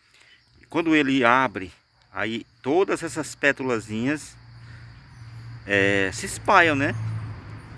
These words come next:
Pra um lado e pro outro. Aqui não são várias, vários botõezinhos não, que se abriu não. Aqui abriu um botão só,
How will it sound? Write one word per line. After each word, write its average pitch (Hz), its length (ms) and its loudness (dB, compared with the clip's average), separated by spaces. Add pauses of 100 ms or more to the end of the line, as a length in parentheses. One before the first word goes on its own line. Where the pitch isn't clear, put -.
(420)
Pra 110 100 -4
um - 20 0
lado 135 180 6
e 156 60 -2
pro - 160 -8
outro. 123 160 4
Aqui 107 100 -10
não 160 80 -4
são 190 240 -2
várias, 175 500 2
vários 135 340 2
botõezinhos 151 600 -2
não, 113 280 -2
que 92 100 -16
se - 160 -10
abriu 117 380 0
não. 95 260 -2 (680)
Aqui - 300 0
abriu 143 320 4
um 185 140 -2
botão 208 400 -4
só, 104 440 0